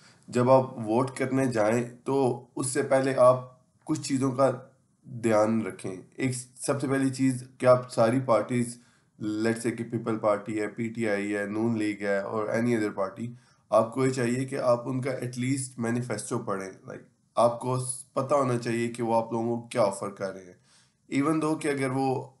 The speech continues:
आप लोग ये कहते हैं कि वादे सब करते हैं और बाद में उसको फॉलो नहीं करते, लेकिन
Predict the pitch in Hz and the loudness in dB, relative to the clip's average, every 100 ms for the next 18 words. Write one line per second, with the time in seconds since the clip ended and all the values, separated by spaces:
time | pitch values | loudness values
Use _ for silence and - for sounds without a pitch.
0 | - 123 127 135 131 131 127 127 131 127 | 4 4 4 0 0 0 -2 -2 -2 -2
1 | 131 123 120 - - - - - 113 113 | -2 -2 -2 -4 -14 -20 -18 -6 2 2
2 | 120 123 123 123 127 120 127 117 113 113 | 2 0 0 -2 -4 -6 -4 -2 0 2
3 | 117 120 120 120 127 120 107 110 117 113 | 0 0 -4 -4 -6 -4 -4 -2 -4 -4
4 | 95 - 101 98 110 123 123 98 | -10 -10 -12 -8 -4 -2 -2 -6